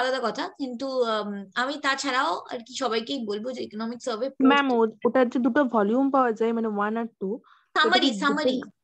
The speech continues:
Speaker 2: আচ্ছা,
Speaker 1: অত, অত
Speaker 2: আচ্ছা।
Speaker 1: ভলিউম পড়ে, উম, পারবে না।
Speaker 2: ওকে,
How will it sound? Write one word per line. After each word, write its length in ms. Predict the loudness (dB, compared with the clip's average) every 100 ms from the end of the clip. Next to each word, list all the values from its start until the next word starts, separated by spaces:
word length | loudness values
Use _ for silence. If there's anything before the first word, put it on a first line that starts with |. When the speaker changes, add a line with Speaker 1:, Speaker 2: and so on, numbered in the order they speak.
| _ _ _ _ _ _ -4
Speaker 2:
আচ্ছা, 160 | 0
Speaker 1:
অত, 120 | 0 2 2
অত 120 | 2
Speaker 2:
আচ্ছা। 180 | -2 0
Speaker 1:
ভলিউম 300 | 2 2 0 -2
পড়ে, 200 | 0 0 0 -6 _ -12
উম, 320 | -8 -6 -2
পারবে 260 | 0 0 -2 -6
না। 60 | -10 -16 _ -20 _ _ _ _ _ _ _ _ _ _ _ _ _
Speaker 2:
ওকে, 220 | -12 -10